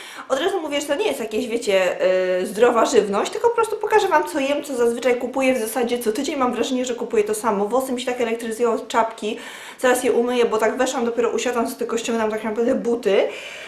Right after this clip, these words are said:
E, i po kolei. Zacznę od tej siaty. Tu mam frytki. Chciałam kupić jakieś w promocji, niby są, e, z tej firmy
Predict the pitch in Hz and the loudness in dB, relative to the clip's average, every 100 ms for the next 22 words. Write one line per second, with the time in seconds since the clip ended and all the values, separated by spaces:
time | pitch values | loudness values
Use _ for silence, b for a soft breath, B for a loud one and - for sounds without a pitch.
0 | B 233 233 240 254 - - - 554 480 | B 4 6 6 2 -4 -4 -2 2 8
1 | 214 190 214 - - 330 359 359 311 285 | 8 8 2 -2 -2 2 2 2 0 0
2 | 302 - 240 226 330 587 - - - - | 0 2 4 6 6 6 2 -6 -8 -10
3 | - - - - - - 381 349 359 381 | -12 -12 -8 -8 -6 -2 4 6 6 4
4 | 285 254 - 262 392 - - - 320 320 | 4 2 0 2 2 0 -2 2 4 2
5 | 370 320 302 294 294 - 269 269 285 - | -4 -2 -2 -2 -6 -2 0 0 -2 -4
6 | 277 269 240 262 - 247 247 247 233 226 | -6 -6 -4 -6 -4 -2 -2 -2 -2 0
7 | 226 226 B B B B - - 269 277 | -2 -4 B B B B -10 -2 -2 0
8 | 269 262 247 240 | -2 -2 -2 -2